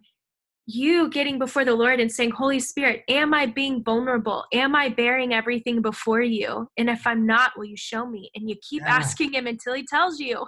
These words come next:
Speaker 1: <laughs>
Speaker 2: Yeah, it's the heart of David. "Search me and try me.
Speaker 1: Yes.
Speaker 2: See if there's any <laughs> wayward way within me." Um, it, man, I just, um, be, be wary of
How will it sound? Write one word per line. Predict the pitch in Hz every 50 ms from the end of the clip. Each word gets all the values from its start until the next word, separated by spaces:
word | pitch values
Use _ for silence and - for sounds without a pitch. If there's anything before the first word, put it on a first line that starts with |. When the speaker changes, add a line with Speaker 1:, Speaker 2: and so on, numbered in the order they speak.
| _ -
Speaker 1:
<laughs> | - - 440 - -
Speaker 2:
Yeah, | 139 151 156
it's | 151 139 - -
the | - 135
heart | 139 - 139 139 139
of | 147 131 110 104
David. | 113 107 113 123 127 120 117 104 104 104 95 95 -
"Search | - - - - 120 120 127 127 - - - -
me | 117 113 113 113 110
and | - 101 98 98 -
try | - - - - 110 104 101 104 104 104 104
me. | 104 101 90 85
Speaker 1:
Yes. | - 247 254 254 240 226 214 - - - - - -
Speaker 2:
See | 120 120 127 135 135
if | 135 135 135
there's | 135 120 117 107 110
any | 123 117 120 127 131 131 131 131 127 127 127 127 113 -
<laughs> | -
wayward | 110 107 - - 123 110 110 110 110 107 104
way | 107 104 101 101 101 101 - _ _ - _ _ _ -
within | - - - _ - 104 101 104 98
me." | 95 - 107 120 - _ - - _ _ _ _ -
Um, | 110 113 110 104 101 98 101 98 95 _ _ _ _ _ _ _ _ _ _ - -
it, | 113 113 113 117 - _ _ _ _ _ _ _ _ _ _ -
man, | 117 110 107 107 107
I | 104 104
just, | 104 - 113 104 104 - - - - - _ _ _ _ _ _ _ _ _ _ _ _ _ _ _ _ _ _ _ _ _ _ _ _ _ -
um, | 107 101 101 101 95 98 101 107 104 - _ _ _ _ _ _ _ _ _ -
be, | 107 123 120 123
be | 131 123 110 127 123 123
wary | 113 110 117 117 120 123 127 123 117 113 107
of | 101 95 104